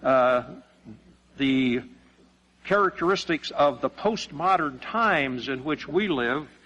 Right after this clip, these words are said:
as given by Gene Veith in his book entitled Postmodern Times. First of all, there are no absolutes. Uh, secondly, reason and the drive to objectify truth are no more than illusions that seek to cover the desire for power.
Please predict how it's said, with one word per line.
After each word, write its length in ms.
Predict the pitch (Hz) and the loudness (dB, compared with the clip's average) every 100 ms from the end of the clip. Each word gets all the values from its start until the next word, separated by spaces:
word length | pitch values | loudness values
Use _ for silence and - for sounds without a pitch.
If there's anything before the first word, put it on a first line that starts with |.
| - - 135 | -14 -8 -2
as 220 | 143 127 | -2 2
given 260 | 180 165 | 0 0
by 240 | 139 147 139 | -2 -2 -2
Gene 380 | - 170 165 117 | -4 -6 -4 -4
Veith 400 | 180 196 - 151 | -2 -2 -4 -6
in 100 | 120 | -4
his 240 | 135 120 | -4 -6
book 340 | - 185 - | -2 0 0
entitled 540 | 135 - 170 165 123 110 | -6 -4 0 0 -2 -4
Postmodern 560 | 139 123 131 120 113 | -6 -4 -2 -2 -2
Times. 540 | 107 123 123 170 170 - _ _ - _ _ - | -2 2 2 0 -6 -14 _ _ -20 _ _ -2
First 240 | 214 196 | -2 0
of 100 | 165 | 0
all, 140 | 180 | 0
there 220 | 160 160 170 | 2 0 2
are 160 | 214 | 2
no 180 | 202 196 | 2 4
absolutes. 840 | 214 196 - 151 113 98 - - - _ _ _ _ _ _ - | 2 2 -2 -2 -2 -4 -10 -12 -14 _ _ _ _ _ _ -2
Uh, 160 | 120 135 | 2 2
secondly, 640 | - 220 220 202 214 214 - | 2 2 2 2 2 0 -6
reason 760 | 117 135 220 247 202 220 226 - _ - | -4 0 2 2 0 -2 -2 -6 _ -2
and 180 | 147 143 | 0 0
the 60 | |
drive 500 | 135 151 170 202 185 | 0 2 4 4 0
to 100 | 170 | 0
objectify 640 | 156 - 185 - 156 160 147 | 0 2 -2 -2 0 2 2
truth 440 | - 202 202 175 | 0 0 0 2
are 160 | 139 135 | 2 2
no 180 | 151 190 | 0 0
more 260 | 175 180 | 2 2
than 200 | 156 143 | 2 2
illusions 880 | 135 139 214 240 180 123 98 95 - | 2 2 4 4 2 -2 -6 -8 -4
that 160 | 127 - | -2 0
seek 320 | - 180 - | -2 -2 -4
to 80 | 156 | -2
cover 300 | 165 170 156 | 0 0 0
the 80 | 147 | -2
desire 440 | 131 160 160 156 | -2 2 4 2
for 160 | - 110 | 0 -6
power. 540 | - 170 175 180 175 | 0 2 4 2 2